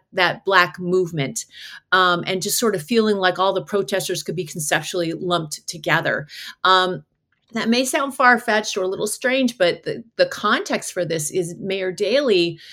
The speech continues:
one reason he did so much security is because all of those, uh, street protests after the King assassination was just April, right? And this is August. And he thought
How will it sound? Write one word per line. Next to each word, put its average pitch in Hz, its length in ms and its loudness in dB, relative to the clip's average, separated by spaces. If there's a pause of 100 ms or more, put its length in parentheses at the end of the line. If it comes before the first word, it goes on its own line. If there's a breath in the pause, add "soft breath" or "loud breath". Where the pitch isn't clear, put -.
(600 loud breath)
one 233 400 4
reason 247 460 2
he 214 220 -2
did 190 200 0
so 233 220 -2
much 240 200 -2
security 233 640 0
is 175 140 -4
because 190 480 -4
all 240 280 -2
of 254 140 -2
those, 190 400 2 (460 loud breath)
uh, 160 500 2 (460)
street 285 340 -2
protests 208 500 0
after 180 240 -4
the 175 120 -6
King 311 200 -4
assassination 175 640 -2
was 185 140 -4
just - 240 -2
April, 147 500 0
right? 175 220 2
And 190 140 -2
this 214 160 -2
is 180 180 -6
August. 165 480 0 (280 loud breath)
And 196 120 -2
he 330 280 2
thought 185 460 2